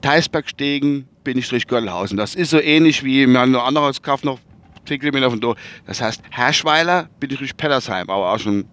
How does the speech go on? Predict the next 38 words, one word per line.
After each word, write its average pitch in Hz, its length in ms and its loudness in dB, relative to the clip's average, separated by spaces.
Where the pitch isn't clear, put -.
hundert 120 320 2
Jahre 110 260 2
alt 95 180 -6
oder 95 180 -2
so. 113 220 -4
Und 120 140 4
so 127 120 6
hat 127 100 2
das - 220 -4
Theisbergstegen 120 680 -2
Bindestrich 113 480 -4
Gottelhausen. 95 520 -6
Also, 95 180 -6
und 127 160 4
das 208 160 4
ist, - 400 -6
nach 127 180 -6
langen 214 280 0
Diskussionen 160 600 -2
hat 147 160 -4
man 131 140 -8
gelesen, 123 540 -6
äh, 127 280 -2
im 170 240 -2
Gemeinderat 127 680 4
doch 156 180 -4
abgelehnt 127 500 -4
war, 113 260 -2
was 113 180 -6
ich 139 160 -12
für - 140 -6
sehr, - 260 -2
sehr 160 180 0
traurig 165 440 -6
halte. 120 260 -4
Nee, 127 240 2
ist 117 120 -4
okay. 113 300 -4